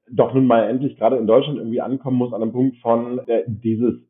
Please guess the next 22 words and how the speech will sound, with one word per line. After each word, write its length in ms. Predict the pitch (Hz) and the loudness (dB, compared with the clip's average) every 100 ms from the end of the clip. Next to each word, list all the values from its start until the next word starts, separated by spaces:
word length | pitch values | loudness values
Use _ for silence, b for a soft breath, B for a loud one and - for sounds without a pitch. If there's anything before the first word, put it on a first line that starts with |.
| _ _ _ | _ _ _
Internet, 760 | 139 131 180 170 170 185 - - - | 0 2 2 4 4 2 -4 -18 0
ähm, 340 | 127 120 131 | 4 6 4
ist 220 | 156 147 - | 0 -4 -8
keine 360 | 123 120 117 | -2 -2 0
andere 520 | 110 156 170 143 127 | 0 0 2 2 2
und 180 | 131 117 | 0 -4
besondere 560 | 113 110 127 151 120 98 | 0 2 2 0 0 2
Welt, 280 | 104 - - | 4 4 0
sondern 240 | 117 113 | -4 -4
Teil 220 | 113 117 | 0 0
unserer 420 | 123 123 120 117 | 0 0 2 2
Realität 500 | 110 113 107 95 139 | 2 2 0 0 -4
und 140 | - - | -4 -10
auch 160 | 110 | -8
so 80 | 117 | -2
damit 320 | 110 113 113 | 0 2 0
umgehen 440 | 131 156 110 101 104 | 0 0 2 0 -2
muss 200 | 101 110 - | -2 -6 -8
und 100 | 98 | -2
da 160 | 101 | -2
eine 440 | 117 110 107 104 - _ - | 0 2 4 2 -2 _ -2
intuitiv 680 | 127 120 117 - 151 151 | 0 0 -4 -2 -2 -2